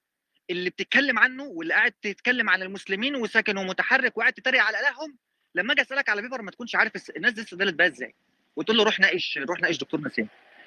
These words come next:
ودكتور نسيم لما طلع ما قالش البيبر بتقول تنتج جسيمات،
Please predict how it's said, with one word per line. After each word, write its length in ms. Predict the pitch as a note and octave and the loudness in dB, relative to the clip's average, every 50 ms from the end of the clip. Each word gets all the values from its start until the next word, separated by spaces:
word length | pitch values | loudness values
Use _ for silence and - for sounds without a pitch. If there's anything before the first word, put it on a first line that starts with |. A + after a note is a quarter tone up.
| - - | -2 0
ودكتور 360 | E3+ F3+ G3+ - D4 D4+ D4 | 2 2 4 4 4 4 4
نسيم 320 | B3+ - - C4+ C#4+ C4 | 2 2 2 2 2 4
لما 220 | A3+ G#3+ G#3+ G3+ G3 | 2 2 2 0 -4
طلع 240 | - B3 B3+ G#3+ G3 | -2 2 2 2 4
ما 120 | F#3+ F3 | 4 2
قالش 260 | G3 A#3+ A3 - - | 2 0 -4 -6 -10
البيبر 340 | F3+ D#3+ - G3 F#3 G3 E3 | -10 -8 -8 -8 -8 -8 -8
بتقول 280 | D3 D#3+ E3+ F#3 E3+ - | -8 -10 -10 -10 -10 -10
تنتج 220 | F#3+ F3 D#3+ E3 | -10 -8 -8 -8
جسيمات، 400 | D3+ - - D3 C3+ C3 B2 A2+ | -8 -4 -4 -4 -4 -4 -6 -8